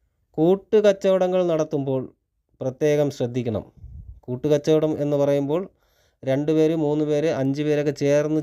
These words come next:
ചെയ്യുന്ന പ്രവർത്തികൾ, ബിസിനസ്സുകൾ, വ്യാപാരങ്ങൾ, അങ്ങനെയുള്ള ആൾക്കാരെയൊക്കെ വെച്ച് അത്രയും ഇതൊക്കെ രീതിയിൽ ചെയ്യുമ്പോൾ, ആ, പ്രത്യേകം ശ്രദ്ധിക്കുക. ആ, കാര്യം എന്ന് പറയുമ്പോൾ ഇതിനകത്ത് പ്രശ്നങ്ങൾ ഉണ്ടാകുവാനുള്ള സാധ്യതയുണ്ട്,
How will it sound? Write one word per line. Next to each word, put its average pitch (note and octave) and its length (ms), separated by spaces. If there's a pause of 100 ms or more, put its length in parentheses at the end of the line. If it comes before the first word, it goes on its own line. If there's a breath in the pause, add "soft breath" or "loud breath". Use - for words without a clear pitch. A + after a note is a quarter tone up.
ചെയ്യുന്ന C#3 420
പ്രവർത്തികൾ, C3 460 (100)
ബിസിനസ്സുകൾ, A#2+ 520 (100)
വ്യാപാരങ്ങൾ, A#2+ 560 (320)
അങ്ങനെയുള്ള D3+ 420 (140)
ആൾക്കാരെയൊക്കെ C#3 580 (140)
വെച്ച് D3 240 (500 soft breath)
അത്രയും D3+ 340 (140)
ഇതൊക്കെ C3+ 340
രീതിയിൽ C3+ 320 (120)
ചെയ്യുമ്പോൾ, B2+ 440 (320)
ആ, A2 60 (260)
പ്രത്യേകം C3 420
ശ്രദ്ധിക്കുക. A#2 500 (960 soft breath)
ആ, G#2 40 (400)
കാര്യം C3 400 (300)
എന്ന് B2 200
പറയുമ്പോൾ A#2+ 400 (100)
ഇതിനകത്ത് A#2+ 440 (120)
പ്രശ്നങ്ങൾ E3 520
ഉണ്ടാകുവാനുള്ള A#2+ 680
സാധ്യതയുണ്ട്, A#2 580